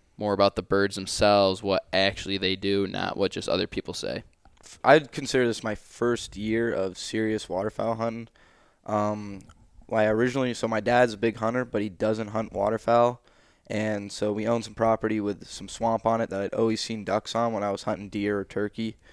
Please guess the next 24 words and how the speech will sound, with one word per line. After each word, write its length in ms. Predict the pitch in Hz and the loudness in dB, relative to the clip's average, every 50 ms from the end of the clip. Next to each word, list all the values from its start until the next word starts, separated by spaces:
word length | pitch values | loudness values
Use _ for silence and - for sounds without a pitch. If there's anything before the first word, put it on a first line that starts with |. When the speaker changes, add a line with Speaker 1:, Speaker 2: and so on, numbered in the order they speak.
| _ _ _ _ | _ _ _ _
Speaker 2:
or 120 | - 98 98 | -10 -8 -6
anything 360 | 104 107 107 - - 110 107 | -6 -6 -6 -6 -6 -6 -6
for 120 | - - | -6 -2
that 160 | 104 110 107 101 | -2 0 0 0
matter. 400 | 110 113 120 123 120 120 123 _ _ _ _ _ _ _ _ _ _ _ _ _ _ - | -2 -2 -2 -2 -4 -4 -6 _ _ _ _ _ _ _ _ _ _ _ _ _ _ -2
And 400 | - 110 107 107 107 107 110 107 | 0 2 2 2 2 0 -2 -4
so 360 | - - 117 110 110 113 110 - | -2 0 2 4 4 4 4 4
I 100 | 98 113 | 4 2
was 100 | 113 - | 0 0
kinda 200 | - 147 143 131 | 0 2 4 4
always 200 | 117 110 - 92 | 4 2 0 -2
interested 420 | 107 113 - 127 - - 120 120 | -6 -4 -4 -6 -4 -4 -4 -2
in 120 | 131 135 | 0 2
it. 200 | 143 143 - - _ _ _ _ _ _ _ _ _ - | 2 0 0 -2 _ _ _ _ _ _ _ _ _ -8
And 160 | - 107 107 101 | -6 -6 -4 0
so 400 | - 117 113 110 110 113 110 - - | 2 4 6 6 6 4 2 0 2
basically, 360 | - 123 127 - - 131 131 | 2 2 2 4 2 4 4
like, 160 | 120 113 104 - | 4 4 2 0
my 120 | 104 101 | -6 -8
first 400 | - - - 123 117 - - - | -6 -2 -2 -2 -2 -2 -6 -6
year, 240 | 117 113 113 113 113 | -2 0 0 0 0
which 260 | 110 110 104 - - | 0 -2 -4 -4 -6
would 140 | 107 104 95 | -8 -6 -4
be 440 | 110 104 104 104 101 101 101 98 | -4 -4 -2 -2 -4 -4 -6 -8